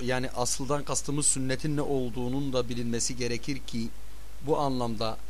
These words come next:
terki bid'at üzerinde duracağız. Çünkü ilim adamlarından tahkik ehli nezdinde kesin olan görüşe göre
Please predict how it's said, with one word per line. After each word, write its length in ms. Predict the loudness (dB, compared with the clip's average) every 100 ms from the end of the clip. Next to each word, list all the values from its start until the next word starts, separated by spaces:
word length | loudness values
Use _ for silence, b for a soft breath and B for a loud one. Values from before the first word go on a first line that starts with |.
| -2 -2 -2
terki 440 | 0 0 0 0 0
bid'at 360 | 2 6 4 2 -2
üzerinde 540 | 0 0 0 0 0
duracağız. 680 | 0 0 2 2 2 0 0 -2 -2 -2 -2
Çünkü 520 | -2 -2 -2 -2 -2 -2 -2 B B B -2
ilim 260 | 0 2 2
adamlarından 760 | 2 2 2 2 0 0 0 -2 -2 -2 -2 -2 -2 -2 -2
tahkik 480 | 0 0 0 0 0 0
ehli 320 | 0 0 2 2
nezdinde 460 | 2 0 0 0 0
kesin 560 | 0 0 2 2 0 2
olan 340 | 4 4 4
görüşe 400 | 2 2 2 2
göre 400 | 2 2 2 0